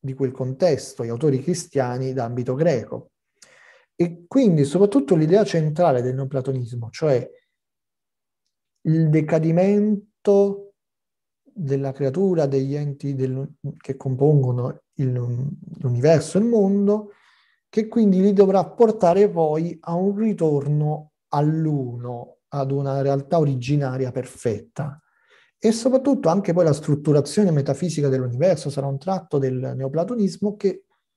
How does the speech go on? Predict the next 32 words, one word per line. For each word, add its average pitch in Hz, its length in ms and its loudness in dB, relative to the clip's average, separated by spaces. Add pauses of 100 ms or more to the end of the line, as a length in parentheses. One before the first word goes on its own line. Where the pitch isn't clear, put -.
(140)
verrà 214 300 0
in 165 120 -4
qualche 180 280 -4
modo 180 360 2
assimilato 190 1000 -4
e 123 360 -4
ai, 117 240 -8 (260)
ai 120 180 0
loro 135 260 4
occhi 160 460 -2
corretto 202 880 0 (500)
da 226 120 2
parte 139 280 0
degli 135 180 4
autori 123 380 -2
greci, 120 460 -6
che 262 160 -4
quindi, 135 360 -4
ripeto, 139 540 -4 (160)
di 170 100 4
fronte 170 380 6
a 139 40 4
una 131 160 2
filosofia 175 920 2 (320)
tardo 151 320 2
neoplatonica 131 760 -2
che - 120 -12
assume 156 400 -2
dei 123 100 -6
caratteri 131 560 -6
fortemente 143 640 -4
teologici 180 800 -6